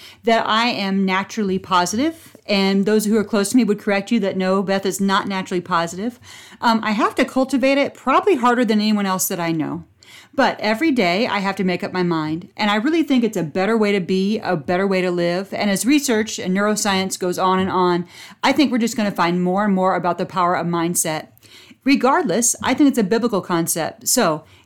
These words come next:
given the choice, I'm gonna choose the better mindset every day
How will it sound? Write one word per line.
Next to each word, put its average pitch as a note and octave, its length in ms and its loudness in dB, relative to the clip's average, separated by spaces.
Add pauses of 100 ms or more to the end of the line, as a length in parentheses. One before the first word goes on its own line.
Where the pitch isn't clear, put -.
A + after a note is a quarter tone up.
given G#3 240 4
the C#4+ 80 6
choice, G#3 680 0
I'm G3 180 2
gonna A3 160 4
choose G#3+ 300 0
the G3+ 60 0
better G3 220 0
mindset G3 680 -2 (340)
every G3 260 2
day G#3+ 520 0